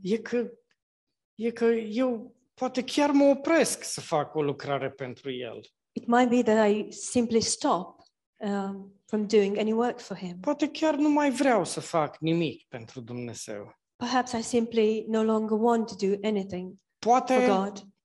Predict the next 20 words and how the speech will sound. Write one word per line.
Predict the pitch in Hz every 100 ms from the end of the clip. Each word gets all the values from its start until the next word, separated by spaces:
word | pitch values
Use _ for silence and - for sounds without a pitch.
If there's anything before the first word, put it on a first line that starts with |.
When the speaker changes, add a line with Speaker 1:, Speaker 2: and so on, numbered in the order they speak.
| _ _
Speaker 1:
poate | - 302 311
nici | 320 320 269
nu | 311
mai | 285 262
vin | 247 269 220
la | 196
El | 180 180 135
pentru | 113 - 139 131
nevoile | 143 139 117 127 117 113 107
mele. | 107 107 107 113 - _ -
Speaker 2:
Perhaps | 220 226 262 262 - 233
I |
don't | 226 240 247
even | 233 233 226 233
go | 220 226 226
to | 226
Him | 233 240 208 196 214 - -
for | 208
my | 208 202
needs. | 208 208 196 196 -